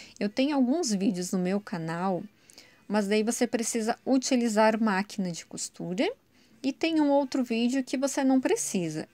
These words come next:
pode costurar à mão também. Só que essa dica aqui eu achei ela mais simples pra você que não tem a prática, né? Você mesmo pode fazer sem nenhuma prática em casa, não precisa sair, pagar costureira. Faz em casa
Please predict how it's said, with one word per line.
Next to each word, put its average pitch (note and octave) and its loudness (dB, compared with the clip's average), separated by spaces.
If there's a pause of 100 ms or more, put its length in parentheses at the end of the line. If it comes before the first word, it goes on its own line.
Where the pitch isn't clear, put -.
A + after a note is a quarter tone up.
(120)
pode F#3+ -4
costurar G#3 -4
à G#3+ 2
mão G#3+ 0
também. C#4+ 0 (520)
Só - 0
que C4 -4
essa C#4 0
dica G#3+ 0
aqui G#3+ -6
eu G#3+ 0
achei G#3+ -4
ela G#3 0
mais G3+ 0
simples G3 -4
pra F#3 -8
você F#3+ -6
que - -12
não G3 -4
tem A3+ -4
a C4+ -4
prática, F3+ -6
né? F3+ -4 (560)
Você G#3 -2
mesmo A#3 0
pode A3 -6
fazer A#3 -4
sem - -6
nenhuma G3 -2
prática G3+ -6
em C#4 -2
casa, A3 -2
não F3 -2
precisa - -8
sair, G#3 -2
pagar E3+ -8
costureira. G#3 -4 (580)
Faz G#3+ -2
em A3+ 0
casa G#3 -2